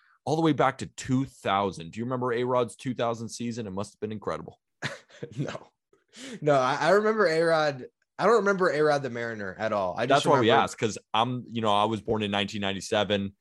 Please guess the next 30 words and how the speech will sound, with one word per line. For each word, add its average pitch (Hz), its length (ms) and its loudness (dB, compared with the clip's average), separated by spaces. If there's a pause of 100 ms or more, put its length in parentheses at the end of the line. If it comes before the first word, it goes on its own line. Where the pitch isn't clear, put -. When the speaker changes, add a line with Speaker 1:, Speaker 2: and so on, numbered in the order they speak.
(120)
Speaker 1:
When 151 140 2
were 170 80 2
you 165 100 2
born? - 220 -6 (420)
Speaker 2:
Ninety-five. 113 640 -4 (220)
Speaker 1:
Ninety-five. 92 460 -4
So 110 100 -6
we 135 140 0
don't 123 260 0
really 107 380 0
know 95 200 0
two 92 180 -10
thousand, 92 260 -4
but 92 80 -6
we 87 100 -6
see 110 200 -6
the 87 80 -8
stats, 80 400 -6
and 82 80 -14
they 82 60 -12
were - 100 -18
crazy. - 600 -6 (580)
Speaker 2:
Yeah, 165 360 2
yeah. 123 280 -2
And, 175 120 -4
and 190 140 -4
that's 262 200 0
the 175 100 -4
thing 156 260 -2
is, 127 280 -4